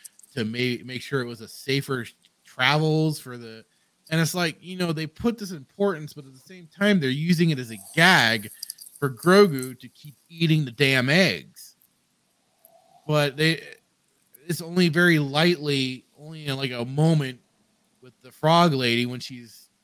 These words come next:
cold and kinda huddled up with them and talking to Mando about the importance of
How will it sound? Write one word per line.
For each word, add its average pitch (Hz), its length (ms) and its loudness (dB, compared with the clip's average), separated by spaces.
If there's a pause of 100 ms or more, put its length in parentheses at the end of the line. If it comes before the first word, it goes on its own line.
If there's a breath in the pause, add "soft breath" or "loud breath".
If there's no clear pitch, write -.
(140)
cold 151 460 2
and 117 300 -8 (180)
kinda 120 160 -6
huddled 131 400 -4
up 156 240 0
with 117 140 -14
them 117 240 -8
and 107 240 -20
talking 127 420 -6
to 104 120 -20
Mando 107 720 -2 (800)
about 113 440 -2
the 117 160 -4
importance 117 640 -8
of 104 160 -20